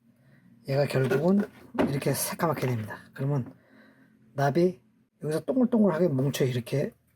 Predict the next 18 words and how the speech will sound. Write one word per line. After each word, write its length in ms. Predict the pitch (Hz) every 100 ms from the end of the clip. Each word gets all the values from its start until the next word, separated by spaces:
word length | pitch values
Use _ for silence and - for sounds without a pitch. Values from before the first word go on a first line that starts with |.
| _ _
흡수가 360 | - 202 - 185
되지 200 | 147 127
않고. 200 | 117 - - _ _ _ _ _ _ _ _ _ _ _ 151
이런 160 | 151
장치를 360 | 135 143 139 151
하나 100 | 156
만들어 300 | 143 135 143
놓으면 280 | 135 160 120 - - - _ _ _ _ _ - - - - - - - - - - -
그 100 | -
혹시 560 | - - - 202 180 -
잊어먹고 800 | 165 170 165 156 - 135 143 120 - - _ _ _ _ _ _ _ _ _ _ _ _ _ _ _ _ _ _ _
잠시 360 | - 156 175 180
작업을 360 | 127 147 160 156
하다가 540 | 151 165 156 107 - _
멈췄는데 720 | 160 170 - 160 160 165 139 107 - _ _
인도가 280 | - 165 170
과열이 400 | - 156 165 151
돼요. 260 | 127 117